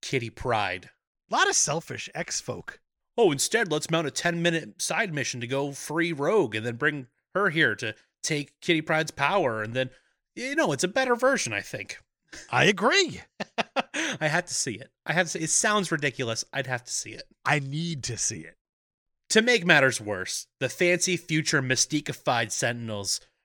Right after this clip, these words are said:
Speaker 1: are swarming in on their location. So Blink, Bishop, Colossus, Sunspot, Warpath, Storm, and Magneto hold them off for a while, but one by one, the mutants fall.
Speaker 2: Darn.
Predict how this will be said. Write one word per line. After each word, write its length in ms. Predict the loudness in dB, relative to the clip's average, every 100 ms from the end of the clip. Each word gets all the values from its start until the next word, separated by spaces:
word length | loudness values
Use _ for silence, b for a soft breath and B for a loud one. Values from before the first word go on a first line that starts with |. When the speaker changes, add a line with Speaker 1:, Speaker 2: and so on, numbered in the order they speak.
| _ -2
Speaker 1:
are 100 | 0
swarming 600 | 0 2 4 4 4 2
in 100 | 0
on 100 | -2
their 140 | -4
location. 600 | -4 -6 -6 -4 -6 -10 _ _ _ -6
So 240 | -2 -2
Blink, 500 | -2 4 6 6 4
Bishop, 360 | 4 4 2 -4
Colossus, 500 | 0 2 2 0 0
Sunspot, 560 | 0 0 -2 -2 -4
Warpath, 600 | -2 0 0 2 0 0
Storm, 440 | -2 -4 0 0 2
and 200 | 2 4
Magneto 640 | 4 4 4 2 2 -4 b b _ 4
hold 280 | 6 6
them 160 | 4 4
off 200 | 2 0
for 160 | 0 0
a 60 |
while, 420 | 2 0 0 -4 _ _ _
but 160 | 0
one 240 | 4 4 4
by 160 | 4
one, 360 | 4 4 2 0 -8 _
the 80 | -6
mutants 400 | 0 -2 -2 -8
fall. 340 | -4 -4 -4 -12 _ _ _ _ _
Speaker 2:
Darn. 480 | 2 6 6 4 -2